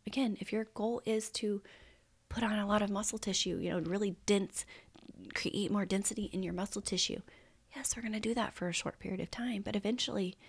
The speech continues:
there comes a point where you wanna flow. There comes a point where there's a freedom in this lifting and a freedom in the gym. Instead of being restricted to what it is that we're doing.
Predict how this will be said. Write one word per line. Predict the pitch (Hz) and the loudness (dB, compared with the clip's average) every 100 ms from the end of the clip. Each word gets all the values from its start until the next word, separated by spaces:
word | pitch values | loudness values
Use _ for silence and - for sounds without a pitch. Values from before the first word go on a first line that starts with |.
| - - - _ - | -20 -20 -20 _ -16
there | - - | -10 -4
comes | 233 226 | -4 -4
a | |
point | - 226 233 - | -4 -2 -2 -2
where | 190 185 190 - - _ - | -2 -2 -4 -12 -20 _ -8
you | 202 | -4
wanna | 202 | -2
flow. | 185 - 185 180 | -4 -2 0 2
There | - 196 | 0 -2
comes | 226 226 | -2 -2
a | |
point | 185 - 226 220 - | -6 -4 -2 -2 -4
where | 156 165 - - - - - | -6 -6 -12 -20 -20 -20 -4
there's | 185 180 | -2 -2
a | |
freedom | - - 214 214 160 170 - _ - | -4 0 6 6 6 0 -12 _ 2
in | 165 160 - _ | 2 2 -4 _
this | 170 - | 0 2
lifting | 175 170 170 175 - | 2 0 -2 -6 -4
and | 180 | -2
a | 170 | -2
freedom | - 202 233 208 170 - _ - | -2 6 8 8 6 -4 _ 0
in | 175 | 4
the | 170 | 4
gym. | 170 151 151 - _ _ _ _ - _ _ _ - _ _ _ _ _ _ _ _ _ _ - | 4 2 -2 -10 _ _ _ _ -20 _ _ _ -20 _ _ _ _ _ _ _ _ _ _ -6
Instead | 175 - - | 0 2 4
of | 170 170 - - _ _ _ _ _ _ _ _ _ - - | 4 2 -2 -16 _ _ _ _ _ _ _ _ _ -20 0
being | 196 180 | 4 4
restricted | 175 170 - 185 - - - - - _ _ _ _ _ _ | 4 2 2 2 -2 -6 -10 -14 -20 _ _ _ _ _ _
to | - | -2
what | 180 160 | 0 0
it | 165 | -2
is | 170 - | -4 -6
that | - - | -6 -8
we're | |
doing. | - - | -10 -10